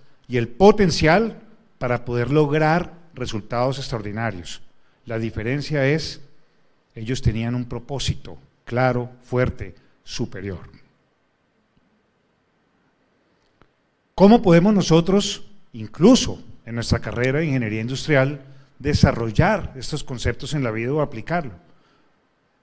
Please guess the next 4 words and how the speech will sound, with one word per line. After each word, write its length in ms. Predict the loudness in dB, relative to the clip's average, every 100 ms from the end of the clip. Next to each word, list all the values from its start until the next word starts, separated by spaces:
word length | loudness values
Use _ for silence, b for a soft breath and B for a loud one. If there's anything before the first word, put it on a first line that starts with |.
| _ -2
Cuatro 420 | 4 4 4 -4
consejos 460 | -4 -2 -2 -4
prácticos. 760 | -8 -12 -14 -20 -20 -20 -20 -20 _ _ _ _ _ _ _ _ _ _ _
Primero, 540 | -4 2 6 8 6